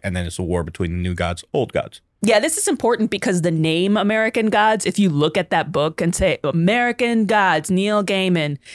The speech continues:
Speaker 2: even his name and the title just will make you think that this is some, uh, metaphoric,
Speaker 1: Yeah.
Speaker 2: uh, allusion to some douchey kind of compare, like, you know, comparing the American, uh,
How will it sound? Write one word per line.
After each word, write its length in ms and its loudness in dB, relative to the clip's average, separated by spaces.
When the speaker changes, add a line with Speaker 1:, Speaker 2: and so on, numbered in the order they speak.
Speaker 2:
even 320 2
his 240 2
name 540 2
and 120 0
the 60 -2
title 340 0
just 200 -2
will 200 2
make 300 2
you 140 2
think 380 -2
that 120 -4
this 160 -4
is 120 0
some, 520 0
uh, 380 2
metaphoric, 1600 0
Speaker 1:
Yeah. 260 -2
Speaker 2:
uh, 320 2
allusion 640 2
to 140 -2
some 340 0
douchey 680 0
kind 300 -2
of 520 -2
compare, 460 0
like, 220 0
you 100 0
know, 180 2
comparing 520 2
the 120 2
American, 600 2
uh, 340 2